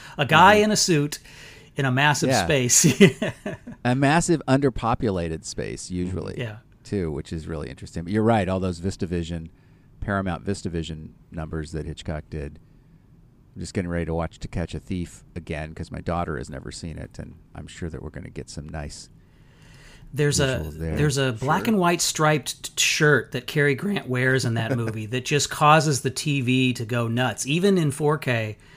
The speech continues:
Speaker 1: Uh, it's, it's,
Speaker 3: Really?
Speaker 1: it's really diff-, you know, you watch it and it's just like, it's like a nuclear shirt that he's wearing all through the movie.
Speaker 2: <laughs>
Speaker 3: That's funny. I, I was saying to somebody the other day that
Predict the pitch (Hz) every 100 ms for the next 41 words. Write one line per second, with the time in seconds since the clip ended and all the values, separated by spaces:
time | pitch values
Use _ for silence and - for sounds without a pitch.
0 | - - - - - - 123 120 117 117
1 | 135 127 - 135 - - 151 98 - -
2 | 127 135 170 175 165 143 151 165 143 139
3 | 131 131 143 156 156 127 123 - 123 120
4 | - - - 135 123 123 135 147 135 120
5 | - 131 120 123 110 110 117 113 113 113
6 | 117 139 123 113 117 110 107 - - 139
7 | - - - - 156 - - - - -
8 | 139 - 175 123 113 - 120 110 113 -
9 | 131 131 113 127 110 101 107 95 92 107
10 | 120 95 95 92